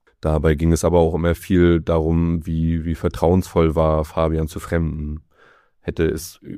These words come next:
möglich sein können, dass er an diesem Tag zu einer fremden Person eingestiegen ist. Aber das konnten eigentlich alle, alle Zeugenaussagen entkräften, weil auch Dorina L. als Mutter immer mit ihm trainiert hatte,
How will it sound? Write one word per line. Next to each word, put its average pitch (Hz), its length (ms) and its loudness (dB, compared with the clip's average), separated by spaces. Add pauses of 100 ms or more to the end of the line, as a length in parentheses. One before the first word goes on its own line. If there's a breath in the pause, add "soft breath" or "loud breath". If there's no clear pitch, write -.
(260)
möglich 90 400 -2
sein 85 220 2
können, 82 160 -2
dass 80 160 0
er 82 120 0
an 82 80 -2
diesem 80 220 -4
Tag 80 260 -6
zu - 140 -8
einer 80 260 0
fremden 82 340 -6
Person 85 400 2
eingestiegen 80 800 -6
ist. 82 380 -6 (640 soft breath)
Aber 78 300 4
das - 340 -4 (240)
konnten 87 300 0
eigentlich 82 420 -4
alle, 85 400 4
alle 85 160 0
Zeugenaussagen 80 720 -2
entkräften, 80 600 -4
weil 76 340 2
auch - 320 -8 (140)
Dorina 82 380 0
L. 87 200 0
als 82 240 -4
Mutter 82 440 0
immer 92 160 4
mit 85 160 0
ihm 80 260 -2
trainiert 85 420 -2
hatte, 80 680 0